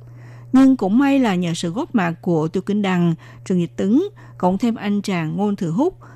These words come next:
lần đầu tiên ra mắt trước công chúng sau thông tin Lâm Chí Linh tuyên bố lấy chồng, người yêu cũ của tài tử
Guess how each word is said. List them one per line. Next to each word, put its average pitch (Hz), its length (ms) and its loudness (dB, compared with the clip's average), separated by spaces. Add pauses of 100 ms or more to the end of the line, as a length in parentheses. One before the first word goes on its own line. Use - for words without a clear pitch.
(100)
lần 190 140 2
đầu 185 220 0
tiên 262 220 4
ra 247 180 0
mắt 269 300 0
trước 294 160 -4
công 214 260 -2
chúng 208 340 -2
sau 202 320 -4
thông 190 200 -6
tin 185 200 -4
Lâm 180 140 -6
Chí 180 120 -8
Linh 196 280 0 (340)
tuyên 190 240 4
bố 175 160 0
lấy 196 200 -4
chồng, 185 340 0 (420)
người 196 160 4
yêu 277 280 0
cũ 175 320 0
của 185 120 -4
tài 175 240 -4
tử 165 300 -2